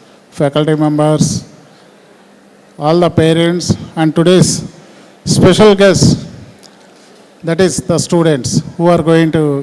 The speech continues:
get graduated now. So I congratulate all the graduates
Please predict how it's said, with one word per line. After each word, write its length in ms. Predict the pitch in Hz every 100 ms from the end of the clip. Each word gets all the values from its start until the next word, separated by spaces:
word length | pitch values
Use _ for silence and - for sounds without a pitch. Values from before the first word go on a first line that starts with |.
| 139
get 220 | 151 135
graduated 560 | 147 147 143 143 139 135
now. 260 | 127 120 - - _ - - _ _
So 260 | - 156 151
I 100 | 160
congratulate 640 | 170 180 202 196 208 196
all 220 | 180 196
the 180 | 214 202 - - - 165
graduates 760 | 175 185 190 202 214 - -